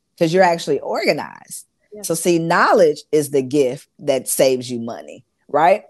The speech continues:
Speaker 1: Because if you don't know these things and you get so far into the process, once you need someone to come back and correct it, that's when things get more expensive 'cause it's more rework for the person who's coming in late to feel like,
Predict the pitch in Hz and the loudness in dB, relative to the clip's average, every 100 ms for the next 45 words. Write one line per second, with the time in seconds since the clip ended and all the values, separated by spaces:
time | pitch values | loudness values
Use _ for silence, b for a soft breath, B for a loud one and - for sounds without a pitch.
0 | 165 160 190 175 170 165 170 170 160 165 | -4 0 2 2 0 -2 0 0 0 2
1 | 233 214 175 - 147 147 143 139 139 160 | 2 0 -4 -4 -4 -4 -6 -4 -2 -2
2 | - 143 - 156 143 160 123 - 208 247 | -2 -4 -2 -2 -2 -6 -8 -2 -2 0
3 | 165 123 120 - _ _ _ _ 143 190 | -2 -4 -6 -12 _ _ _ _ 2 2
4 | 214 196 175 185 185 180 165 147 135 196 | 2 -2 -2 -2 -2 -4 -4 -4 -6 -6
5 | 160 156 156 165 190 - 139 165 208 247 | -4 -2 -2 -2 -8 -10 -4 -4 -4 -2
6 | 233 - _ _ _ - 196 285 208 185 | -4 -6 _ _ _ 0 2 0 -4 -4
7 | 180 180 175 185 180 185 185 - 247 175 | -2 -2 0 -2 0 -2 -2 -6 -6 -4
8 | 160 170 160 156 165 175 170 151 156 214 | -4 -2 -4 -4 2 4 2 0 -4 -2
9 | 180 139 139 - - 151 139 - 165 165 | 0 0 -2 -6 -2 0 -2 -2 -2 -2
10 | 175 151 147 - 160 147 151 151 143 147 | -4 -6 -6 -6 -4 -4 -4 -4 -4 -2
11 | 196 156 - _ _ _ - 151 147 143 | 0 0 -6 _ _ _ -2 -2 -2 -6
12 | - 214 202 - - 147 143 - | 0 2 2 0 -2 0 -2 -6